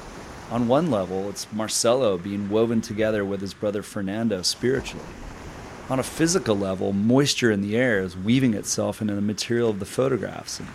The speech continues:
maybe a little bit of dirt, and maybe a splash of wine.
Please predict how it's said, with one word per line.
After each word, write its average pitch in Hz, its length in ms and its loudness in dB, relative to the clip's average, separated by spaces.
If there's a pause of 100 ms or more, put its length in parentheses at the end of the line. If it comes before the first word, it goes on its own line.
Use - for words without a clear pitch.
(180)
maybe 101 160 0
a 110 40 2
little 110 180 2
bit 104 120 2
of 101 100 2
dirt, 113 280 2
and 95 280 -6
maybe 95 200 -2
a 92 40 -2
splash 101 420 0
of 95 80 -4
wine. 92 320 -4